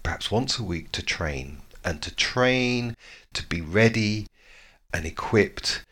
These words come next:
to react if the bomb ever came. But it never did come.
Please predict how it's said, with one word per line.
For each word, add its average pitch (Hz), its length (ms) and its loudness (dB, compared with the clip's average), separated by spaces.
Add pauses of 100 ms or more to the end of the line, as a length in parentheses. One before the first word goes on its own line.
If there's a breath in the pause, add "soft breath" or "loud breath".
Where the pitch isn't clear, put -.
(320 soft breath)
to 95 140 0
react 87 640 2
if - 320 2
the 95 80 -2
bomb 80 320 0
ever 82 220 -2
came. - 440 -4 (460)
But 117 120 4
it 117 100 4
never 110 180 4
did - 220 -2
come. - 320 -8